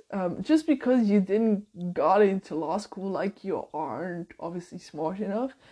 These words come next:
And your father is, like, the, the best person in the drama, um, the assemblyman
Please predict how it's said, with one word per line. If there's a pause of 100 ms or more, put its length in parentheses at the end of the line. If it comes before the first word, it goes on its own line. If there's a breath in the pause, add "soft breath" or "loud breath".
(240 loud breath)
And
your
father
is,
like,
the,
the
best
person
in
the
drama, (420 loud breath)
um,
the (120)
assemblyman